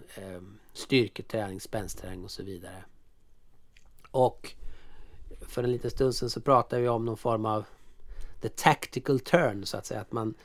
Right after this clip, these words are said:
det blir mer och mer fokuserat på taktik, och det här avspeglar ju sig också i,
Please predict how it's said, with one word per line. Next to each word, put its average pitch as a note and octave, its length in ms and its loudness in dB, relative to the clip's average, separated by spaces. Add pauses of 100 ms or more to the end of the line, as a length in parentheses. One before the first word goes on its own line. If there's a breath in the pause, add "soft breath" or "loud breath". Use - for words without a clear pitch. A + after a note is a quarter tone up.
det - 80 -8
blir B2 180 4
mer A#2+ 240 2
och A#2 60 2
mer A#2 140 0
fokuserat G#2 840 -4
på - 140 -10
taktik, - 600 -4
och G#2+ 60 2
det A2 60 2
här B2+ 180 4
avspeglar C3 640 2
ju A#2 140 0
sig G#2+ 200 -4
också B2 560 2
i, A2 360 2